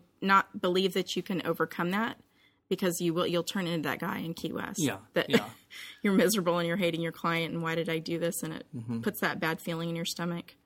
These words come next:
Speaker 2: Yeah.
Speaker 1: Yeah, you don't
Speaker 2: Yeah.
Speaker 1: want that.
Speaker 2: Well, and, and of course, some of this about learning how to say no, then it's okay to say no, and, and getting a feel for whether the client is really gonna be a good fit for us is about the relationship with that client. And knowing, can we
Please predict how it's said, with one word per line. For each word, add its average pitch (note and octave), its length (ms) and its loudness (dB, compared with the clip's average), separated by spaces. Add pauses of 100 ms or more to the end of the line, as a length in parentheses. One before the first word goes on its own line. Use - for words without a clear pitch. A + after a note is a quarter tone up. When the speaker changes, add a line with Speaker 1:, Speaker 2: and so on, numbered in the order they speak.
Speaker 2:
Yeah. A2 200 -4 (240)
Speaker 1:
Yeah, D#3+ 260 -4
you F3 120 -4
don't E3 120 -2
Speaker 2:
Yeah. D#3+ 60 -4
Speaker 1:
want - 140 -6
that. - 180 -8 (380)
Speaker 2:
Well, E3 200 4
and, C3+ 240 -2 (200)
and D3+ 120 4
of D3+ 60 0
course, - 460 2 (220)
some F#3 240 4
of F3+ 80 2
this - 340 0 (160)
about A#2+ 540 -2
learning C3+ 280 0
how C3 120 -2
to A#2+ 60 -2
say A#2+ 240 0
no, A#2 260 -4
then A#2 180 -8
it's A2+ 160 -6
okay A#2 280 -4
to A#2+ 100 -6
say A#2 220 -4
no, A2 320 -6
and, A2 280 -10
and A#2+ 300 -6 (380)
getting C3+ 240 4
a B2 40 -2
feel A#2+ 320 0
for A#2 200 -6
whether A2+ 260 -2
the G#2+ 80 -14
client A#2 540 -6
is A#2 160 -6
really A#2 260 -2
gonna A2+ 220 -4
be A2+ 100 -6
a A2 60 -8
good A2 180 -8
fit - 220 -4
for A2 180 -8
us G#2+ 240 -8
is A#2 80 -8
about A2 220 -8
the A#2 80 -8
relationship A#2 640 -6
with - 100 -18
that - 160 -16
client. - 380 -12 (580)
And A#2+ 160 -2
knowing, A#2 300 -2
can C3+ 420 0
we B2+ 220 -2